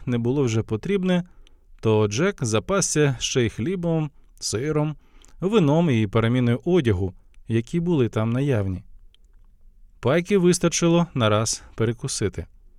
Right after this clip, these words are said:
З цього, а ще з відсутності поруч верхових тварин, Джек зробив висновок, що десь неподалік застава, і зміна може прибути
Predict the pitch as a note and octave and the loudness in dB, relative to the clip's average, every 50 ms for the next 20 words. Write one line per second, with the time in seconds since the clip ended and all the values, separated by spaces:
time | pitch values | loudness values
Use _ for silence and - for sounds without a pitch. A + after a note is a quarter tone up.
0 | - - - - - - - - - - - - - - - - - - - - | -20 -20 -20 -20 -20 -20 -20 -20 -20 -20 -20 -20 -20 -20 -20 -20 -20 -20 -20 -20
1 | - - - - - A#3 B3 A#3 F#3+ D#3 C#3 C#3+ C#3+ C3+ - - E3+ D3 C3+ B2+ | -16 -14 -12 -6 -2 2 2 4 4 4 4 4 2 0 0 2 0 0 0 0
2 | C#3+ E3 - - - F3+ D3 - C3 B2 - - - C3 B2 B2 A#2+ - - - | -2 -4 -4 -2 -2 -2 0 0 -2 -2 -2 -2 0 2 2 2 2 0 -2 0
3 | C#3+ C#3 B2 B2 - - - - - - - - - - - A#2 C3+ D3 - - | 2 4 4 2 0 -4 -10 -12 -14 -20 -20 -20 -14 -8 -2 0 0 0 0 0
4 | - C#3+ A#2+ A2 G2+ - - C3+ E3+ F#3+ G#3+ A3+ A3+ G#3 - - - - - - | 0 0 2 2 4 4 4 4 4 4 4 2 0 -2 -6 -12 -20 -20 -20 -20
5 | - - - - G#2 A2+ F#3+ A3 G3+ F3 F3 F3+ F3+ F3 F#3 F#3 F3 E3 G3 G#3 | -20 -20 -14 -6 -2 0 0 2 2 2 4 4 4 4 4 4 4 4 2 0
6 | - - C3 A2+ G#2 G2+ F#2+ - - - B2+ A2+ A2+ A#2 B2+ A#2 - - A2+ G2+ | 0 0 0 0 0 -2 -2 -4 -4 -2 0 0 2 2 2 2 2 0 -4 -2
7 | - G2+ G2+ G2+ G#2+ A#2 D3 F3 F3+ - - - - _ _ _ - - A2 C3 | -2 -2 -2 -2 0 0 0 -2 -2 -4 -10 -20 -20 _ _ _ -10 -4 -2 0
8 | F#3+ G3 - - - A2+ G#2 G2 F#2 G2+ - - _ - - - - - - - | 0 0 0 -2 -2 -2 0 -2 -2 -6 -10 -16 _ -20 -20 -20 -20 -10 -4 0
9 | A#2 C3 C3+ A#2+ A#2 A#2 C3 E3 G3+ G#3+ F#3 C3 G#2+ G2+ G#2 G#2+ A2 A#2 A#2+ B2+ | 2 4 4 4 2 2 0 0 2 2 2 0 0 -2 -2 -2 -2 0 0 0
10 | C3+ B2 C#3+ D3+ C#3+ C#3+ F3 F#3+ F3+ G3+ G3+ | 0 0 0 0 2 2 0 0 0 0 -2